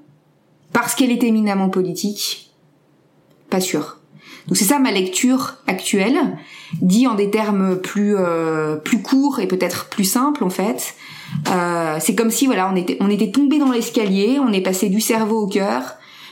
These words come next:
du cœur aux entrailles, et là on se pose des questions, euh, basiques mais tellement fondamentales. Qu'est-ce que c'est que du bon travail ? Qu'est-ce que c'est que du beau travail ? Qu'est-ce que ça veut dire que respecter les gens qui travaillent pour toi ?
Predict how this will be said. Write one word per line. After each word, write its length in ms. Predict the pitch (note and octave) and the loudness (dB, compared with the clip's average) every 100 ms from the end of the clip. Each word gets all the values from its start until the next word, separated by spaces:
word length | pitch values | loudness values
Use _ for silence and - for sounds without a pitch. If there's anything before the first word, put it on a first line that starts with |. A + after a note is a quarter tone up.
| - | -2
du 160 | F#3+ F#3+ | 0 2
cœur 420 | B3+ A#3+ A3+ - | 2 0 -2 -2
aux 120 | F#3+ | 0
entrailles, 640 | G3 F#3 F#3+ G#3 B3+ - - - - - - - - | 0 0 0 2 2 0 -4 -14 -20 -18 -18 -18 -2
et 140 | F#3+ | 2
là 240 | G3+ A#3 B3+ | 4 2 0
on 40 | G#3 | -2
se 100 | - | -2
pose 200 | G#3+ G3 | 0 2
des 120 | G3+ | 2
questions, 560 | G#3 G3 - A3+ A#3 G#3 | 0 0 0 2 2 2
euh, 260 | F3+ E3+ F3 | 0 0 -2
basiques 520 | F3+ A3+ G3 A#3+ - | 0 0 0 0 2
mais 160 | F#3+ F#3 - | 0 0 -4
tellement 420 | - C#4 A#3+ A3 | 0 2 2 2
fondamentales. 880 | G#3 - F#3 F3 E3 E3 D#3+ F3+ G3+ - - D#3+ - | 0 0 0 2 -2 -2 -2 -2 -2 -8 -16 -16 -2
Qu'est-ce 160 | B3+ A#3+ | 0 2
que 100 | G3 | 0
c'est 140 | A#3 | 0
que 60 | F#3 | 0
du 120 | F3 | 2
bon 200 | E3+ A3 | 2 0
travail ? 600 | - F#3 E3 E3 F#3 G#3+ - _ - - - | 0 -2 -2 -2 -2 -4 -8 _ -20 -20 -2
Qu'est-ce 160 | A3+ A3 | 0 0
que 80 | A3 | 0
c'est 160 | A3+ | 2
que 80 | F#3 | 2
du 100 | F3 | 2
beau 220 | E3 G3+ | 2 0
travail ? 640 | G#3 F3+ E3 D#3+ F3 A3+ - - - - - | 0 -2 -2 0 0 -2 -4 -14 -20 -20 -2
Qu'est-ce 180 | B3+ | 0
que 80 | C4 | 2
ça 140 | - G#3 | 0 2
veut 100 | G3 | 2
dire 180 | G3 | 0
que 100 | G3+ | 0
respecter 540 | F#3 G#3 G#3+ A3+ - G3+ | 0 0 0 -2 0 0
les 140 | F#3 | 2
gens 160 | F#3 F#3 | 0 -2
qui 120 | - | -4
travaillent 320 | - D#3 E3 | -4 -2 -2
pour 160 | - F3+ | -4 -4
toi ? 380 | F3+ E3 - | -2 -2 -4